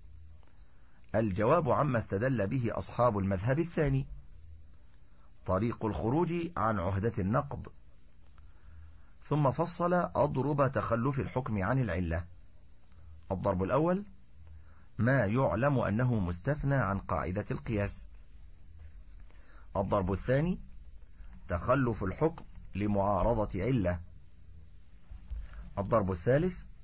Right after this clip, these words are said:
تخلف الحكم لعدم مصادفة العلة محلها. فصل: المستثنى من قاعدة القياس. أقسامه: يصح أن يقاس على ما عقل معناه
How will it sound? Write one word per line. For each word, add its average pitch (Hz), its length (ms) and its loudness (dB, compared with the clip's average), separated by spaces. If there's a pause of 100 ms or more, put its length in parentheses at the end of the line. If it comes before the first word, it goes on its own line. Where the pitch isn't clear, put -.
(720)
تخلف 139 460 4
الحكم - 400 2 (380)
لعدم 131 640 4
مصادفة 135 540 2
العلة 113 500 2 (140)
محلها. 90 640 0 (1300)
فصل: 85 580 0 (1200)
المستثنى 131 760 2
من 113 160 2
قاعدة 104 520 0
القياس. - 580 -4 (1300)
أقسامه: 101 640 0 (1080)
يصح 165 440 0
أن 135 160 4
يقاس 151 420 0
على 113 440 4
ما 107 120 4
عقل 113 460 2
معناه 120 440 2